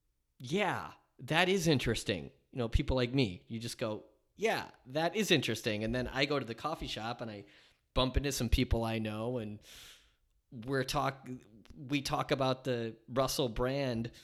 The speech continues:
YouTube video where he's making fun of Bill Gates, and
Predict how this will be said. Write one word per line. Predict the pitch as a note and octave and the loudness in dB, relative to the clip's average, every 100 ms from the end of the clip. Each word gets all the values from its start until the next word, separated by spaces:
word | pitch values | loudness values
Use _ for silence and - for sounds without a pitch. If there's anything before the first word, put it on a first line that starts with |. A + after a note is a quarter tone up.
| - - - _ _ _ - | -20 -20 -20 _ _ _ 0
YouTube | B2 E3+ - C#3+ A2 G2+ | 6 6 6 4 4 4
video | A#2+ A#2 A#2 A#2 C3+ C3+ - _ _ _ _ | 6 6 6 4 0 -4 -14 _ _ _ _
where | C3 B2+ | 0 2
he's | D3 B2+ | 4 2
making | C3 B2 B2 A#2 | 4 2 2 2
fun | D#3 D3+ | 2 4
of | A#2+ | 4
Bill | - A#2 A#2 | 4 4 4
Gates, | D#3+ E3 C3+ C3 - - | 4 6 4 2 -2 -2
and | A#2+ A#2 | 0 0